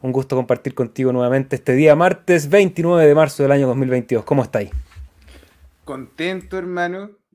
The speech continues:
Speaker 2: Eh, martes veintinueve de marzo. Han pasado ya,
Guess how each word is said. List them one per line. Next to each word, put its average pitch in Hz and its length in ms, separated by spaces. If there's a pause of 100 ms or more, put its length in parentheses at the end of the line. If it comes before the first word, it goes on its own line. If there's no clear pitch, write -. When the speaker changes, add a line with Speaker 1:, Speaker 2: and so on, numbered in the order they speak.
(160)
Speaker 2:
Eh, 110 800
martes 131 380 (100)
veintinueve 135 880
de 143 80
marzo. 160 840 (680)
Han 143 260
pasado 139 600
ya, 135 840